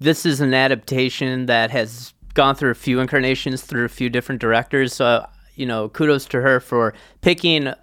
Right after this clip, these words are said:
a book that has been done before and making it different.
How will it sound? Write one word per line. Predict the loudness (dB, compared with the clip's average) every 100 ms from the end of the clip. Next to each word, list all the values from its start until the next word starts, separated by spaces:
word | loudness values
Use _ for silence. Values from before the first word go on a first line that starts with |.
| -6
a | -6
book | -2 2 4 4 -4 -2
that | 2 2
has | 2 -2 -2
been | -2 -2 -2
done | -2 -2
before | -6 -2 0 0
and | 0
making | -4 -6 -10
it | -4
different. | -4 -4 -4 -6 -8